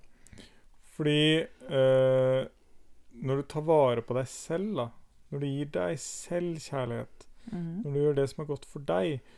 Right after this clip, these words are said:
Speaker 1: så har du jo overskudd å gi til andre.
Speaker 2: Mhm.
Speaker 1: Det er det som er så nydelig med det. Det handler ikke om å så isolere seg selv i en, i et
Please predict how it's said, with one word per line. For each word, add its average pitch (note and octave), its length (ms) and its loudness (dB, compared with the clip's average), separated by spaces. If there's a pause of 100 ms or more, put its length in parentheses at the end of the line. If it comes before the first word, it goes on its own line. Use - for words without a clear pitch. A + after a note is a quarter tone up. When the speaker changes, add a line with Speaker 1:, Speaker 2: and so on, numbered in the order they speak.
(120)
Speaker 1:
så E3+ 260 -4
har C3+ 220 2
du C#3 80 -2
jo F3+ 100 -6 (140)
overskudd D3 1040 -4 (560)
å A3 100 -10
gi C#3 200 -6
til - 160 -10
andre. D#3+ 340 -8 (580)
Speaker 2:
Mhm. G#3+ 320 0
Speaker 1:
Det D4 40 -6
er - 20 -6
det C3+ 120 -6
som F3 140 -10
er D3 60 -4
så C#3+ 80 -6
nydelig C3 540 -4
med A#2+ 200 -4
det. E3 160 -8 (800)
Det C#3+ 240 2
handler C#3 480 0
ikke - 100 -12
om B2+ 60 -2
å B2 60 0
så D#3 120 -8
isolere B2 720 -2
seg B2 200 -6
selv A#2+ 540 -2 (600)
i B2+ 180 2
en, B2 500 0
i C3 60 -2
et - 160 -6